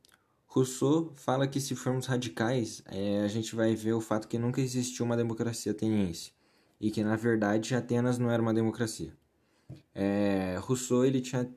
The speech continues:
ele elaborou uma teoria da tripartição dos poderes: é, o executivo, legis-,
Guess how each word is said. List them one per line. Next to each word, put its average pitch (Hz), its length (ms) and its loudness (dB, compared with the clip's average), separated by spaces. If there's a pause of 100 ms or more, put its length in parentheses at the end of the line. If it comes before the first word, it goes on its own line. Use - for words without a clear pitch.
ele 110 320 4
elaborou 113 420 4
uma 117 160 2
teoria 113 580 2
da 110 260 0
tripartição 143 840 0
dos 131 140 0
poderes: 101 680 0 (260)
é, 95 220 -4
o 101 80 2
executivo, 131 720 2
legis-, 127 760 -2